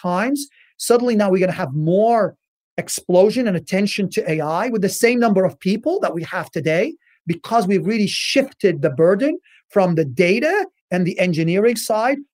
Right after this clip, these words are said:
all the way to the, basically the A I and the intelligence. So that's really number one. Number two is that, as I mentioned, is that more of what telcos are doing is moving their workloads from being physical workloads. Like when you go to a cell site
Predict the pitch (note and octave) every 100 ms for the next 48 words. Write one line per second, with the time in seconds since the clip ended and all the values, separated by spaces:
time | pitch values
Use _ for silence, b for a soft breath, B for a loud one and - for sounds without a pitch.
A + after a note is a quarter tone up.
0 | _ F3 G3 F#3+ F#3 F3 F3 E3 F#3+ G3
1 | F3 D3+ F#3+ D#3 E3 D#3 D3 C#3 D3 A#2+
2 | A#2+ A2 A2 - D#3+ G3+ - F#3 E3 D#3+
3 | D3 C#3 B2+ G#2+ _ b b b b G3+
4 | A3 - F#4 E4+ A3 G#3 G3 _ _ _
5 | _ _ - F3+ F#3 G#3 A3+ A3 G3 D3
6 | E3 - _ _ _ _ - F#3+ E3+ F#3+
7 | B3 D4+ C#4+ C#4+ - G3 F#3+ D3+ F3 E3+
8 | E3+ - F#3 F#3+ F3+ D#3+ - D#3+ E3 C#3
9 | D#3+ E3 G#3+ C#4 b b b F3 E3+ C3
10 | D3+ E3 F#3+ G3 F#3 F3 E3+ C#3+ D3+ D3+
11 | D3 _ _ _ - G3+ A3+ - D#3+ D#3+
12 | - G#3 D3 C#3+ E3+ D#3 - - D4+ C#4
13 | G#3+ F3+ E3+ C#3+ C3 F3+ - G#3+ A#3 -
14 | - - - - F#3+ - C#3+ B2 B2+